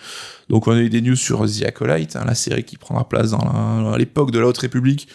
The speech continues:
qui a l'air plutôt intrigante, je trouve. Euh, Skeleton Crew, là, pour le coup, ils ont, euh, récupéré John Watts, donc réal de la trilogie Spider-Man. Autant dire que je suis pas spécialement emballé, mais qui va faire une série un peu, alors on en parle comme un peu Stranger Things dans Star Wars, donc un gr-, un groupe de mioches,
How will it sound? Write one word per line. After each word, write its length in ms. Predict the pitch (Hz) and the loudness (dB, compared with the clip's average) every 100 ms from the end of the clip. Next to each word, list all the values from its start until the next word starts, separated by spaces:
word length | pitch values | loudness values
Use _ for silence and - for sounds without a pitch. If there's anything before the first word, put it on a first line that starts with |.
| - - - | -20 -20 -4
qui 80 | - | 0
a 20 | |
l'air 240 | 143 - - | 0 -2 -8
plutôt 380 | 190 180 175 | -2 2 4
intrigante, 480 | 165 151 147 156 175 | 6 4 2 2 4
je 80 | 151 | 4
trouve. 400 | 139 202 208 117 - - - - - - - - | 4 2 4 2 -2 -18 -14 -12 -10 -12 -4 4
Euh, 220 | 131 135 | 6 6
Skeleton 520 | 135 - 156 156 165 | 4 2 4 4 2
Crew, 340 | 156 - 160 151 | 2 4 4 6
là, 240 | 127 127 | 4 2
pour 140 | 120 | 0
le 80 | 113 | -2
coup, 180 | - 139 127 | 0 0 2
ils 100 | 113 | 4
ont, 320 | 110 107 104 | 2 2 0
euh, 40 | |
récupéré 480 | 110 101 - 120 117 | -2 -4 0 2 2
John 160 | 127 120 | 2 0
Watts, 320 | 123 127 - | 0 0 -6
donc 160 | 107 107 | -10 -8
réal 280 | - 127 117 | -2 0 2
de 40 | |
la 120 | 113 | 0
trilogie 320 | - 120 113 120 | 0 0 2 0
Spider-Man. 640 | - 131 123 123 127 117 | 2 2 2 2 2 0
Autant 220 | 113 113 | 0 -2
dire 260 | 117 120 - | -2 -4 -2
que 300 | 123 113 113 | 0 0 -2
je 100 | 120 | -4
suis 140 | - | -4
pas 120 | - | -2
spécialement 540 | - - 147 143 143 139 | -2 -4 -4 0 2 4
emballé, 280 | 131 139 135 - - - - | 2 0 -4 -18 -20 -20 -6
mais 100 | 127 | -2
qui 100 | 117 | 2
va 80 | 120 | 2
faire 180 | - 127 | 2 0
une 100 | 127 | 0
série 380 | - 135 139 139 | 0 2 4 4
un 140 | 117 | 2
peu, 140 | 113 135 107 | 2 0 2
alors 140 | 123 | 0
on 80 | 110 | 0
en 100 | 120 | 0
parle 240 | - 131 | -2 -2
comme 180 | 113 113 | -4 -6
un 60 | 110 | -4
peu 180 | 131 | -2
Stranger 380 | 127 - 127 120 | -2 0 0 -2
Things 300 | - - 123 | -4 -2 0
dans 120 | 113 117 | 0 -2
Star 220 | - 113 | -2 -2
Wars, 260 | 139 117 - - _ | -2 -4 -12 -20 _
donc 160 | - - | -8 -2
un 100 | 113 | -2
gr-, 120 | 113 - | -2 2
un 160 | 120 | 4
groupe 260 | 123 151 147 | 4 4 4
de 100 | 139 | 2
mioches, 440 | 135 143 139 - | 0 0 -2 -8